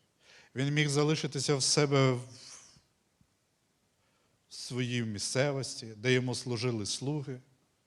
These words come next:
де йому накривали гарно стіл,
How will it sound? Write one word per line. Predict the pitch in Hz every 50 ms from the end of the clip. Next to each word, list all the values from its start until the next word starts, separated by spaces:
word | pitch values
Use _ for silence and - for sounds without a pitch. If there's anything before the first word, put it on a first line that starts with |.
| _ _ _ _ _ _ _ _ _ _ _ _
де | 123 139 135
йому | 139 143 143 139 135
накривали | 131 127 123 - 123 131 127 123 120 120 117 117 110
гарно | 110 120 117 107 104 104 104
стіл, | 98 - - - - 151 156 156 151 139 127